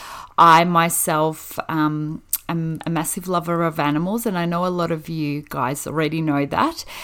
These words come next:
um, but Wildlife Rescue is an amazing organisation. They're called Wires, so you can actually find them on Instagram and donate through their page. Um, given that we've lost so much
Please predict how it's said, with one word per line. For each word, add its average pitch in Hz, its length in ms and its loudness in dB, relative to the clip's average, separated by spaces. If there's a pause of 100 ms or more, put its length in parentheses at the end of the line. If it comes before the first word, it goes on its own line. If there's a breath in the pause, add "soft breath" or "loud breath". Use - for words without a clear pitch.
(220 loud breath)
um, 156 480 4
but 156 260 2
Wildlife 170 680 4
Rescue 147 540 -4
is 139 120 -6
an 151 120 -2
amazing 151 580 -2
organisation. 151 1200 -2
They're 156 140 -4
called 160 440 -4
Wires, 151 460 2
so 185 120 -4
you 160 80 -4
can 160 160 -8
actually 147 300 -8
find 226 320 0
them 208 100 0
on 170 140 -2
Instagram 156 580 -2
and 156 140 -6
donate 143 500 -4
through 156 280 -8
their 143 180 -6
page. 254 580 -6 (440 loud breath)
Um, 160 420 2
given 170 380 -2
that 151 140 0
we've 156 200 -6
lost 151 320 -4
so 160 240 -2
much 151 500 -4